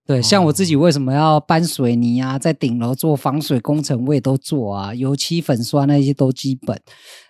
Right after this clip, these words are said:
Speaker 1: 那当只有你自己做过几次，你以后点工或是请师傅来，你才不会被他糊弄嘛。
Speaker 2: 但我觉得这个是你啦。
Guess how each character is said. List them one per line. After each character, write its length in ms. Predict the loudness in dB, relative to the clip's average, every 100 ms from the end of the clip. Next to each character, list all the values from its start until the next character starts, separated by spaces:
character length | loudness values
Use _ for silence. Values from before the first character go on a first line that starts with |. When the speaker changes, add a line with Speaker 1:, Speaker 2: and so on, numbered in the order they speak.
| _ _ _ 0
Speaker 1:
那 160 | 2
当 300 | 2 2 2
只 140 | 4 6
有 140 | 6
你 140 | 4 2
自 200 | 0 0
己 120 | 2
做 160 | 2
过 200 | 4 4
几 160 | 2 -2
次， 280 | -2 0 2
你 220 | 2 2
以 80 | 2
后 140 | 2
点 280 | 2 -2 -2
工 260 | -2 0 0
或 160 | 0 -2
是 140 | -4
请 200 | -6 -6
师 240 | -6 -4
傅 240 | -4 -6 -6
来， 240 | -6 -6
你 120 | -10
才 200 | -8 -8 -8 -10
不 80 | -8
会 80 |
被 160 | -6 -6
他 260 | -6 -8 -8
糊 280 | -10 -8
弄 180 | -6 -8
嘛。 160 | -10 -4
Speaker 2:
但 100 | 0
我 60 | 0
觉 60 | 0
得 40 |
这 80 | -2
个 100 | -2
是 160 | -2
你 120 | 0 2
啦。 180 | 2